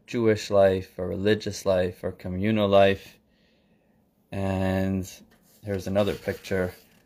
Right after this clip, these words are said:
of a Jewish business. It's glass windows shattered.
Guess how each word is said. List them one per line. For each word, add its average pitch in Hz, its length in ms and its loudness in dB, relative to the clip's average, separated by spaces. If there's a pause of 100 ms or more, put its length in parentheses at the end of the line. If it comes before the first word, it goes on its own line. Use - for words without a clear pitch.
(180)
of 95 720 0
a 95 420 -2 (140)
Jewish 98 840 -2 (1000)
business. 110 920 0 (160)
It's - 220 -12
glass 98 840 -2 (220)
windows 95 760 0
shattered. 95 960 -4